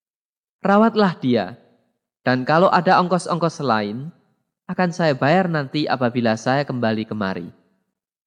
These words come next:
Kemudian Yesus mengakhiri cerita itu dengan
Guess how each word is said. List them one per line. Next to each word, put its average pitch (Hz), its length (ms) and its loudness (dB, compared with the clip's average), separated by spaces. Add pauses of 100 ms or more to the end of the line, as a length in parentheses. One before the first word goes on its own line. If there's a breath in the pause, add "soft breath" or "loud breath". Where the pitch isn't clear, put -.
(920)
Kemudian 190 480 4
Yesus 139 400 -2
mengakhiri 120 640 0
cerita 110 400 -2
itu 131 320 -6
dengan 113 240 -4